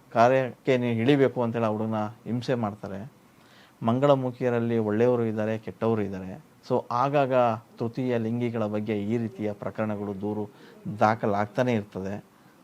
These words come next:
So ಒಬ್ಬ ಯುವಕ, ಆ, ಅಮಾಯಕನನ್ನ ಕರ್ಕೊಂಡೋಗಿ ಅವನಿಗೆ ಬಲವಂತವಾಗಿ ಈ ರೀತಿಯಂಥ ಏನು ಮರ್ಮಾಂಗನ ಕತ್ತರಿಸಿ ಭಿಕ್ಷಾಣೆ-,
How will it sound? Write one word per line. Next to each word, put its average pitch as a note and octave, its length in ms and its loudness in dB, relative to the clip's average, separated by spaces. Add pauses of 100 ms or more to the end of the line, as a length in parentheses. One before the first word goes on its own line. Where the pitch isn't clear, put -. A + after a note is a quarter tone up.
(120)
So A2 240 -2 (140)
ಒಬ್ಬ A2 200 -2
ಯುವಕ, C3 460 2 (760)
ಆ, A2 260 2 (180)
ಅಮಾಯಕನನ್ನ C#3 680 4
ಕರ್ಕೊಂಡೋಗಿ A2 720 -2
ಅವನಿಗೆ G#2 240 -2
ಬಲವಂತವಾಗಿ A#2 920 0
ಈ G#2 40 -2
ರೀತಿಯಂಥ G2+ 540 -6 (640)
ಏನು G#2+ 260 -2
ಮರ್ಮಾಂಗನ G#2+ 680 -2 (100)
ಕತ್ತರಿಸಿ A2 520 -4
ಭಿಕ್ಷಾಣೆ-, G#2 560 -4